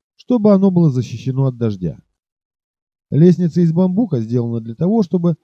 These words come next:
достать эти гнёзда, и не столько для мёда, сколько для воска. Муха лэниш скорее принадлежит к семейству ос, чем к семейству пчёл, и производит очень мало мёда,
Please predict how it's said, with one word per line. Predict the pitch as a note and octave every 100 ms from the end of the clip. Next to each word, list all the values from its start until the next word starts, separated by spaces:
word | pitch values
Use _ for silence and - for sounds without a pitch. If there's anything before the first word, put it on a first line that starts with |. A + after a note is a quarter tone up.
| _
достать | D#3+ G#3 C#3+ A2+ E2
эти | -
гнёзда, | F2 E2+ D#2 C2+ B1 - _ _ _ _
и | C#3+
не | E3
столько | - C#3 G#2+
для | A2 D3
мёда, | A#3+ E3
сколько | - F3+ F3
для | F3 F3
воска. | C3+ F2+ - - _ _ _ _ _ _ _ _
Муха | E3 F3+ C#3+
лэниш | D#3+ A3+ B2+ E2+ - _ _ _
скорее | _ A3 A#3+ B3
принадлежит | F#3+ G3 F#3+ F3+ E3+ G3
к | -
семейству | - G3+ E3 - A2+ A2
ос, | F3 G3+ D#3+
чем | - C3+
к | -
семейству | D3 D#3+ C#3+ C#3
пчёл, | - - F2+ B1 _ _ _ _ _ _ -
и | B3
производит | - A3 G3+ F#3+ G3+ F3
очень | F3 G#3
мало | G3+ C3+ F#2
мёда, | D#2+ D2+ C2